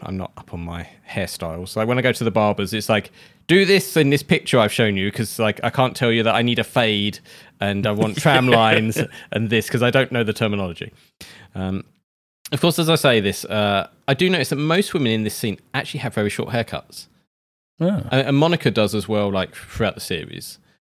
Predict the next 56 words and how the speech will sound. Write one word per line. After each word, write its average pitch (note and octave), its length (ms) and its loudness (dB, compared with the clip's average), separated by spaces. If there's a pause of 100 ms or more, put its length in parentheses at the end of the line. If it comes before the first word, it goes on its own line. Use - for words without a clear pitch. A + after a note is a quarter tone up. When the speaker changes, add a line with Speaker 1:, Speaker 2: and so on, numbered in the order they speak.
(180)
Speaker 1:
Um, G2 320 -8
but C3+ 140 0
I C#3 60 0
kind E3 180 0
of D3+ 80 -2
think, B2 180 -2
like, - 280 -4 (240)
you A#2 60 -6
know, G#2+ 60 -4
traditionally, A2+ 720 -2 (220)
women A#2+ 220 0
on G#2+ 100 -2
T G#2 160 -2
V G2 80 -4
in G2 80 -2
the G2 80 -4
nineties G2+ 380 -4
always A2 260 -2
had G#2 200 -2 (200)
long B2 340 2
flowing A2 340 2
locks, G2+ 200 -4
generally A#2+ 380 2
blonde G2 320 0
hair. F2 340 -6 (720)
Um, F#2+ 360 -8 (120)
it's, A#2+ 180 -6
it's - 160 -10
just, - 160 -8
like, A2 200 -2
an G2+ 80 -4
interesting F2+ 520 -8 (280)
thing F2 160 -8
just F2 180 -12
to - 60 -14
think F2 200 -14
about. - 240 -12 (300)
Speaker 2:
Yeah, A#2+ 160 8
I B2 60 10
can't - 200 2
really E2 120 -6
think F2+ 160 -6
of E2+ 60 0
many E2+ 160 4
examples E2+ 360 0
of D#2 80 -4
short C#2+ 180 4
hair D2+ 160 4
in E2 100 2
other G2 140 4
stuff, - 220 -4
to - 80 -8
be G#1+ 80 -6
fair, D#2 180 -2
so G2+ 120 -4
yeah. A#2+ 160 -4